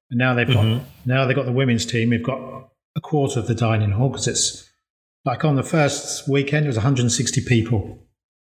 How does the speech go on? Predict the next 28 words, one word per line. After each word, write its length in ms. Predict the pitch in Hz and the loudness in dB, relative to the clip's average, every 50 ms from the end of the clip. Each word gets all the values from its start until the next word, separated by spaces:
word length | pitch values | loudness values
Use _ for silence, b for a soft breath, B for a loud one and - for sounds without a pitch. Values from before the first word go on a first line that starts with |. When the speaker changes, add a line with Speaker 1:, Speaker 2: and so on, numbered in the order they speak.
| _ _ - | _ _ -2
Speaker 1:
you 80 | 127 | 0
know, 140 | 117 113 110 | 0 0 0
with 100 | 117 110 | 0 -2
staff 540 | - - - 131 117 117 117 113 - - - | -2 -2 0 0 2 2 0 0 -2 -2 -2
and 260 | 117 107 101 - - | -2 -2 -2 -4 -6
sponsors 560 | - - - - 120 107 110 - 135 117 104 | -8 -4 0 2 2 2 2 0 0 0 0
and 140 | 113 110 107 | 0 0 0
riders. 540 | 117 113 107 107 104 113 110 - - B B B B _ _ _ _ _ _ _ _ _ - | 2 2 2 0 0 -2 -2 -4 -8 B B B B _ _ _ _ _ _ _ _ _ -2
Um, 220 | 123 123 123 127 | 0 2 2 0
so 160 | 123 - 143 | 0 -2 0
we're 140 | 139 151 151 | 0 2 2
down 240 | 147 151 143 135 131 | 2 2 2 2 2
the 120 | 123 127 | 2 2
end 200 | 127 120 117 110 | 2 2 2 0
there, 200 | 107 113 123 139 151 | 0 0 -2 -2 0
and 120 | 127 117 120 | 0 0 2
there's, 640 | 123 120 117 117 113 - - - - - - - - | 2 2 2 2 0 -2 -4 -4 -6 -8 -10 -4 0
there's 440 | 131 123 117 104 - - - - - - | 2 4 4 4 2 -2 -6 -8 -6 -2
me 160 | 135 143 143 | 0 2 2
and 120 | 127 120 | 2 2
Vaughan, 340 | 113 127 127 117 113 113 131 143 - - - - - _ _ _ _ _ _ - | 2 2 2 2 2 0 0 -2 -4 -8 -16 -20 -20 _ _ _ _ _ _ 0
um, 380 | 113 113 110 110 113 120 151 - - - | 2 2 2 2 2 0 -2 -4 -4 -2
a 160 | 151 135 113 110 107 - - - - - | 2 2 2 2 0 -2 -8 -14 -6 -2
guy 200 | 127 120 113 110 | 0 0 0 0
who 60 | 110 | 0
works 280 | 123 120 120 117 - - | 0 -2 -2 -4 -4 -4
with 100 | 110 98 | -2 0
me, 260 | 113 113 123 120 B | 0 0 0 -2 B